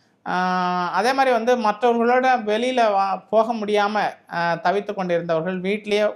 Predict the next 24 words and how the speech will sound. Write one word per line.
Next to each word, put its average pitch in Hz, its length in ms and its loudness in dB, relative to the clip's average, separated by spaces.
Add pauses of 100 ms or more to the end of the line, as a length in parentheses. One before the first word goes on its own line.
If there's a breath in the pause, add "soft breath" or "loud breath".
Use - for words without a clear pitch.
(120)
ஆஹ், 165 520 -4
இருந்த 180 480 -2 (300 loud breath)
ஹவுஸ் 220 320 2
அரெஸ்ட் 190 280 0
மாதிரி 196 340 0
இருந்தவர்கள்லாம் 175 720 -2
கூட 196 300 0
சரளமாக 214 560 0
தன்னுடைய 190 500 -2
வேலைகளை 170 360 2
மற்றவர்களைப் 170 640 -2
போல, 180 320 -2 (400 loud breath)
ஆஹ், 175 180 0
இருக்கக்கூடிய 190 520 -2
ஒரு 202 140 0
நிலையை 175 420 0
ஏற்படுத்தியிருக்கிறோம். 151 600 -6 (140)
இந்த 208 220 0
மருந்துகளை 247 420 2
பொறுத்த 208 300 0
வரைக்கும், 196 120 -2
இப்ப 202 220 -4
முன்னாடி 190 720 -4
சொன்ன 214 460 -6